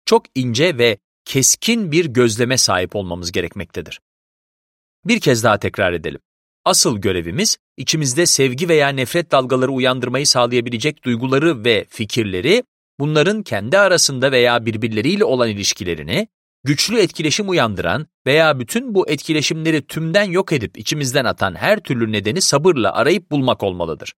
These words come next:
Kendi içimizde ölümcül olduğunu gördüğümüz bütün ilişkileri bozmak, bellek ve dikkat yasalarını çok iyi kullanarak bunları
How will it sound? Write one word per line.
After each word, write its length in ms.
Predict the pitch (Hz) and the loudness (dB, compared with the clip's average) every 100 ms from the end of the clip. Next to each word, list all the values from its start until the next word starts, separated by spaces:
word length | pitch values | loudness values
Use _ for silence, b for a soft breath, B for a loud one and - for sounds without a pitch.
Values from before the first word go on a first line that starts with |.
| _ _ _ _ _ _ - | _ _ _ _ _ _ 0
Kendi 240 | 123 135 | 2 2
içimizde 500 | - 139 113 98 110 | 2 0 -2 0 -2
ölümcül 440 | 104 113 123 120 185 | 0 0 2 2 4
olduğunu 520 | 127 107 110 92 95 | 4 2 0 -2 0
gördüğümüz 560 | 110 101 104 101 92 | 2 2 0 -2 -4
bütün 220 | 95 - 160 | -6 -4 -2
ilişkileri 580 | 101 - 104 90 82 | -2 -6 -4 -6 -4
bozmak, 500 | 95 98 95 120 180 - _ _ _ - | -2 -2 0 0 -2 -8 _ _ _ -2
bellek 480 | 135 143 170 202 - | 0 2 0 0 -2
ve 360 | 131 135 90 92 | 2 2 2 -4
dikkat 540 | 104 - 175 180 - | -10 -2 0 0 0
yasalarını 640 | 123 - 117 107 98 95 | 2 2 2 -2 -2 -6
çok 260 | - 196 - | 0 0 0
iyi 120 | 131 | -4
kullanarak 580 | - 110 101 95 165 - | -2 -2 0 0 -2 -4
bunları 440 | 131 123 127 190 | -4 0 2 0